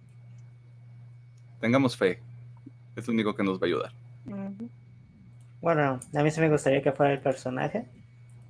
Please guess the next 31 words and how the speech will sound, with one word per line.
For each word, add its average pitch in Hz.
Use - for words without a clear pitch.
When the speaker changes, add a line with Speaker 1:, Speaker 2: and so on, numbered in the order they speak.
Speaker 3:
pero 131
hasta 127
ver 135
no 143
creer. 143
Yo 156
creo 170
que 175
vamos 180
a 160
tener 151
el 147
tráiler 196
hasta 151
después 139
de 139
Loki 196
o 135
de 131
Black 131
Widow, 123
posiblemente. 127
Speaker 1:
Yo 110
creo 113
que 120
va 110
a 107
ser 110
todavía 107
mucho 107
después, -